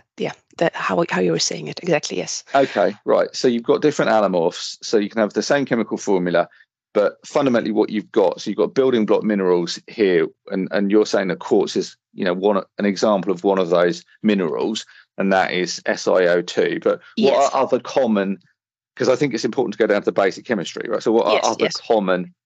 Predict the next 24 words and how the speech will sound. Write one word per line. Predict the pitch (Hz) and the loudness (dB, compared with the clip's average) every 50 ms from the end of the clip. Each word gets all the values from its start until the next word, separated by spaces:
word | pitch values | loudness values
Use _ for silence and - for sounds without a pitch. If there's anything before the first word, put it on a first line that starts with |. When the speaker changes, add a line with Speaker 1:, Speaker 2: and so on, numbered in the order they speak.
| _ - | _ -6
Speaker 2:
silicate | - - 113 95 90 - - - - | -2 0 0 0 0 0 0 0 0
minerals | - 104 101 101 95 85 85 78 80 - | 0 -2 -2 0 0 0 -2 -2 -2 -4
that | 104 90 | -4 -4
we | 104 101 | -2 -2
might | 92 95 95 73 | 0 0 -2 -2
find | - - 110 95 87 87 87 85 - _ _ _ _ _ _ _ _ - | -2 -2 0 0 0 -2 -4 -8 -12 _ _ _ _ _ _ _ _ -4
around? | - 95 98 90 85 80 78 78 87 87 - - _ _ _ _ _ - | 0 0 2 2 2 0 -2 -2 -4 -6 -8 -12 _ _ _ _ _ -2
Speaker 1:
Okay, | 254 233 220 - 208 190 185 | 0 0 0 -2 0 0 0
so | 196 - - 226 226 - - | 0 0 0 2 0 2 0
actually | 247 247 - - 294 302 294 - | -2 -4 -4 -4 -2 -2 -2 -2
S | 247 240 - - | -2 -2 0 0
I | 254 240 | 0 0
O | 233 220 | 0 -2
two | 214 - - - 233 233 262 302 359 415 - _ - | -2 -4 -8 -6 -6 -6 -4 -6 -6 -8 -10 _ -2
is | - 208 214 208 208 202 208 185 | 0 2 2 2 2 0 -6 -6
the | 202 202 | -6 -6
most | 202 214 220 208 196 - 175 | -2 0 0 0 -2 -4 -2
basic | 160 180 180 190 - 247 226 - | -2 -2 0 0 -2 -6 -6 -6
one, | - 269 277 294 320 381 - | -4 -4 -2 -2 -4 -6 -8
quartz. | - - - 190 180 226 330 - - - - - - | -8 -2 2 2 2 2 0 -2 -6 -6 -6 -6 -8
However, | - - - 226 220 226 247 247 269 269 | -8 -4 -2 0 2 2 2 2 0 0
this | 220 214 254 247 - | 0 0 -2 0 0
Speaker 2:
Yeah. | - | 0
Speaker 1:
one | - 269 262 254 254 | 0 0 0 -2 -4